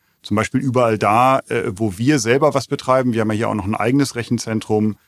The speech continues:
haben wir bereits komplett auf nachhaltige Elektrizität umgestellt. Also von daher, glaube ich, kannst du die Emissionen der, der Rechenzentren, ähm, im Gesamtkontext vernachlässigen.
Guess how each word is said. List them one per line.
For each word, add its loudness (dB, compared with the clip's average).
haben 2
wir 2
bereits 0
komplett 0
auf -6
nachhaltige -2
Elektrizität -6
umgestellt. -6
Also -4
von -8
daher, 2
glaube 0
ich, -8
kannst -2
du -6
die -2
Emissionen 2
der, 2
der -4
Rechenzentren, 0
ähm, -4
im -2
Gesamtkontext -4
vernachlässigen. 0